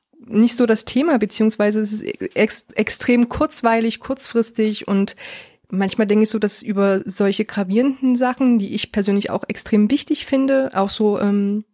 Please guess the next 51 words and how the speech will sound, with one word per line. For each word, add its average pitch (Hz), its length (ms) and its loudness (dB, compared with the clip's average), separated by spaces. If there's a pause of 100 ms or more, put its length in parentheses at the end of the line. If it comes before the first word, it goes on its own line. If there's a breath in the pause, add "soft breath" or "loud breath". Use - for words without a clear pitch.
(120)
auch 202 120 -2
so - 100 2
für 240 180 0
Utopien 226 600 0
und 226 120 0
so 226 80 -2
für 214 320 0
Sa-, 208 240 -4
Sachen 220 240 -4
umzuspinnen, 226 560 2 (520 loud breath)
gar 202 120 2
kein 208 180 2
Raum 202 420 2
da 202 160 2
ist - 200 -2
oder 190 120 0
nicht 190 180 0
viel 269 260 2
Raum 190 380 0
oder, 190 300 -2
ähm, 190 380 -4 (280 soft breath)
andere 220 260 2
Dinge 208 320 4
wichtiger 220 360 0
sind. 190 540 -8
Und 196 340 -6
das - 100 -8
finde 247 140 2
ich 240 80 0
halt 226 100 0
auch - 140 -4
mega 202 180 2
schade, 202 280 -2
weil 208 200 0
schon, 214 380 0
wie 208 240 -4
du 214 220 -2
meintest, 220 600 -4 (1080 loud breath)
ist - 120 -4
das 226 120 2
ja - 80 0
alles 240 260 2
irgendwie 226 300 2
immer 240 160 4
nur 220 180 2
auf 208 80 -2
so 208 320 -2
temporär 214 880 0
zu 214 140 -4
sehen. 190 280 -2
Also 190 320 -8